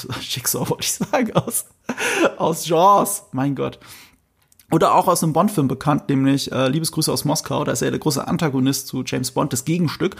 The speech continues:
Und der Regisseur war Guy Hamilton. Der hat ja auch einige Bond-Filme gemacht, unter anderem Goldfinger. So, also unfassbar prominent hinter und vor der Kamera besetzt. Und um meine Faszination für den Film zu verdeutlichen, möchte ich über meine,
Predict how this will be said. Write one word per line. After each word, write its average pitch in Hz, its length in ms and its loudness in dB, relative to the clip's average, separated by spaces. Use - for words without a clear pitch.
Und 185 140 4
der 196 80 4
Regisseur 233 400 2
war 202 100 4
Guy 190 160 4
Hamilton. 143 480 -2
Der 170 80 4
hat 208 140 2
ja 196 100 4
auch 202 140 4
einige 160 260 -2
Bond-Filme 131 480 -2
gemacht, 139 260 -2
unter 170 200 0
anderem 151 260 2
Goldfinger. - 560 0
So, 131 140 -6
also 147 340 -2
unfassbar 202 640 4
prominent 165 480 0
hinter 208 260 2
und 156 80 -4
vor 185 140 0
der 175 80 0
Kamera 139 340 -2
besetzt. 135 320 -4
Und 202 140 6
um 214 80 6
meine 196 180 6
Faszination 185 720 0
für - 160 -2
den 180 100 2
Film 202 220 2
zu 185 100 -6
verdeutlichen, 208 580 0
möchte 160 220 -4
ich - 160 -10
über 165 220 0
meine, 165 280 -2